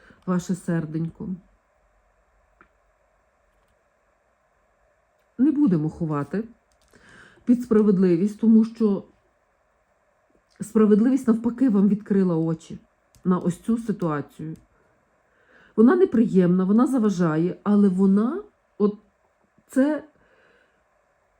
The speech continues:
ви заслужили, наприклад, так, що, що на тому що ви порядна, чесна людина, і ви заслужили на краще життя, а не на те, щоб вас обманювали, вами маніпулювали, вас зраджували.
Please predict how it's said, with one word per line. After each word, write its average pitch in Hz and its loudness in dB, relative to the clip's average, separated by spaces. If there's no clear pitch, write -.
ви 226 6
заслужили, 233 0
наприклад, 180 -4
так, - -6
що, - -14
що - -12
на 196 2
тому 226 6
що 226 0
ви 208 2
порядна, 202 0
чесна 185 -4
людина, 175 -2
і 151 -4
ви 220 4
заслужили 233 0
на 233 -2
краще 196 -8
життя, 160 -14
а 185 2
не 208 10
на 208 6
те, 208 2
щоб 196 -4
вас 175 -4
обманювали, 302 0
вами 190 -2
маніпулювали, 185 -2
вас 185 -4
зраджували. 160 -4